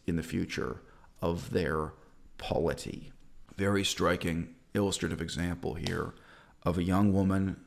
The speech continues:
Uh, she was a university student in California who became an influential and important person in American politics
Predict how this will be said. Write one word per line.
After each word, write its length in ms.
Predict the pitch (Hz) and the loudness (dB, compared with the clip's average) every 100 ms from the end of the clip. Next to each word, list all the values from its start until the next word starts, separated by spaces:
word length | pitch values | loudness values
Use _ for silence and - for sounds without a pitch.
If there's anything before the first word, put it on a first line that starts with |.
| - | -12
Uh, 220 | - 85 | -6 -4
she 160 | 85 107 | -2 0
was 140 | 95 | 0
a 60 | 95 | 2
university 480 | 104 98 101 101 - | 2 6 4 4 -4
student 400 | - 95 98 - | 0 2 2 0
in 60 | |
California 800 | - 78 80 - 78 82 85 85 - - - - - - - - 101 | -2 -2 -4 -4 -2 -2 -2 -4 -6 -20 -20 -20 -20 -20 -20 -4 0
who 160 | 95 | 2
became 880 | 92 98 98 123 131 127 139 135 - - | 0 0 6 10 10 10 6 0 -6 0
an 100 | 92 | 4
influential 720 | 104 - 104 98 101 113 107 | 4 4 4 6 6 6 8
and 80 | 98 | 6
important 500 | 92 101 98 80 104 | 4 4 4 4 8
person 600 | 110 151 117 92 104 120 - - | 10 10 6 2 0 -4 -10 -2
in 120 | 95 | 2
American 640 | 95 98 101 101 101 107 - - _ | 4 4 4 2 2 0 -4 -20 _
politics 800 | - 135 170 92 104 - - - | 4 6 6 6 0 -2 -6 -8